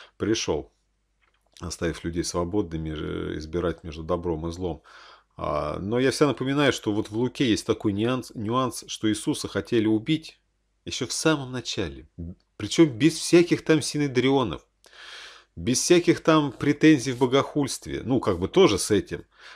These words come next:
Но вы помните, что в Луке очень хорошо, я все это по памяти вам даже сегодня зачитывать не буду. Кто знает, что я Библию дословно, так скажем, знаю, да, кто давно меня смотрит,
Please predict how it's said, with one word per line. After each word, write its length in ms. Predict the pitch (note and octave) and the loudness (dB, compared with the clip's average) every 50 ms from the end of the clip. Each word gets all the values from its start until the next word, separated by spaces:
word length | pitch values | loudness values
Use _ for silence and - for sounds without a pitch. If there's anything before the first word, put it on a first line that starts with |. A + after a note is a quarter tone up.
| - _ - | -20 _ -12
Но 500 | A#2 A#2 A#2+ C#3+ D3+ D3 D3 D3 D3 D3 | -8 -2 2 4 6 8 8 8 8 6
вы 160 | C#3 C3+ C#3+ C#3 | 4 2 -2 -2
помните, 540 | - - F3 E3+ C#3+ A2+ F#2+ - - - | 2 6 6 6 6 6 2 -4 -6 -8
что 240 | - - - A2 A2 | -10 -6 -4 -4 -4
в 140 | A2 A2 A2 | -2 0 0
Луке 260 | C3+ D#3 D#3 - G3 | 0 0 2 2 2
очень 200 | E3+ - - C#3+ | 2 2 0 -2
хорошо, 400 | - - C#3 D3+ D3+ - - C#3+ | 0 2 2 2 2 2 2 4
я 120 | A2 G2 F#2 | 4 4 4
все 180 | - - A#2 | 2 0 -2
это 80 | G#2 - | -2 0
по 100 | - A2+ | -2 -2
памяти 280 | - C3+ C3+ A2+ - G2 | 0 0 -2 -2 -2 -6
вам 100 | F#2 F#2+ | -4 -2
даже 180 | G2 F#2 - | -2 -4 -2
сегодня 160 | - G#2 F#2 E2+ | -4 -4 -2 0
зачитывать 480 | A2 G#2+ - - G#2 - E2+ D#2 - F#2 | 0 0 0 -2 -6 -8 -10 -12 -10 -8
не 100 | G2 G#2 | -8 -6
буду. 360 | A#2+ D3 C3 F#2 D#2+ C#2 - - - - - _ _ _ _ _ _ _ _ _ _ _ _ - | -4 -4 -4 -4 -6 -10 -10 -14 -14 -14 -16 _ _ _ _ _ _ _ _ _ _ _ _ -20
Кто 240 | - - - F#2+ | -14 -10 -8 -6
знает, 280 | E2+ F#2+ G2+ F#2+ F2 - | -4 -4 -4 -4 -4 -6
что 160 | - - F#2 | -6 -6 -2
я 140 | F2+ F2 E2 | -2 -2 0
Библию 480 | E2+ G#2 G#2 E2 E2+ E2 E2 D#2 E2 E2+ | 0 0 -2 0 -2 -4 -4 -4 -6 -4
дословно, 540 | E2+ G2 G2 - - - C3+ B2 G#2 D#2+ D2 | -2 -2 -2 0 0 -2 -2 -2 -2 -6 -8
так 140 | - - - | -10 -12 -12
скажем, 340 | - - E2 D2 E2 E2+ | -8 -8 -8 -6 -6 -8
знаю, 320 | D#2+ F2 F#2 F2 D#2+ D#2 D#2 | -8 -6 -6 -6 -4 -4 -4
да, 180 | E2 G2+ G#2+ - - - - - - - - - - - - - | -4 -6 -6 -8 -12 -18 -20 -18 -18 -18 -18 -18 -20 -20 -20 -16
кто 100 | - - | -10 -6
давно 300 | - E2+ F2 F2+ F2+ E2+ | -4 -4 -2 -2 -4 -4
меня 220 | D#2 D#2 D#2 D#2+ D#2 | -4 -4 -4 -6 -6
смотрит, 640 | - - F#2+ E2+ D#2+ - - E2 D#2+ D#2+ D#2+ | -6 -6 -6 -6 -6 -8 -10 -10 -10 -10 -12